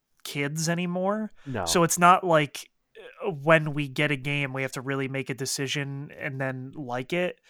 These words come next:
Speaker 1: It's one of those things where we can generally play what we wanna play, and we know what we like at this point.
Speaker 2: Yes.
Speaker 1: A-, and now there are so many games that come out, well, except for the, with the exception of right now,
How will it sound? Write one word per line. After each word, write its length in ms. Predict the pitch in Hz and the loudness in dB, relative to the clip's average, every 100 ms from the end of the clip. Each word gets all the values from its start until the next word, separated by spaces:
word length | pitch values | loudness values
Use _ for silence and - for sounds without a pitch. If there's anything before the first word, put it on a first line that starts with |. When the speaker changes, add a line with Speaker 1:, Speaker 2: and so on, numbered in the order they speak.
| - | -16
Speaker 1:
It's 100 | - | -4
one 80 | 180 | 0
of 40 | |
those 100 | 170 | 0
things 240 | 175 160 135 | 0 -2 0
where 440 | 151 147 139 139 - | 2 2 0 -4 -10
we 260 | 156 147 | -8 -8
can 240 | 147 160 143 | -4 -4 -2
generally 460 | 147 143 147 143 | 0 2 0 0
play 340 | 131 - 139 139 | -4 -2 0 0
what 160 | 135 | 0
we 120 | 147 139 | -2 -4
wanna 240 | 139 135 | -2 -4
play, 480 | - - 127 139 143 | -4 -2 0 0 -2
and 100 | 127 | -4
we 140 | 131 | -8
know 200 | 123 127 | -6 -2
what 200 | 135 139 | -2 -4
we 100 | 135 | -6
like 280 | 123 123 131 | -4 -4 -4
at 100 | 151 | -4
this 140 | 160 | -6
point. 380 | - 175 180 185 | -6 -4 -2 -4
Speaker 2:
Yes. 420 | 165 113 - - - - - - | -6 -6 -6 -10 -16 -20 -16 4
Speaker 1:
A-, 180 | 190 196 | 6 8
and 180 | 175 160 | 6 8
now 220 | 175 190 | 10 10
there 200 | 180 170 | 10 8
are 100 | 165 | 8
so 500 | - - - 175 185 | 8 8 8 8 6
many 340 | 170 165 156 131 | 4 0 -2 -2
games 580 | 143 147 139 127 - 165 | -2 -2 -2 -4 -6 -6
that 140 | - 151 | -4 -4
come 180 | 147 143 | -2 0
out, 300 | 131 127 - - 165 | 2 0 -4 -12 -10
well, 200 | 135 131 | -4 -4
except 280 | 151 - 147 | -2 -2 -4
for 100 | 143 | -4
the, 160 | 120 143 | -6 -4
with 100 | 143 | 0
the 80 | 139 | 0
exception 320 | 131 147 143 | 0 -2 -4
of 120 | 120 | -6
right 200 | 131 135 | -4 -4
now, 300 | 139 123 127 | -4 -6 -6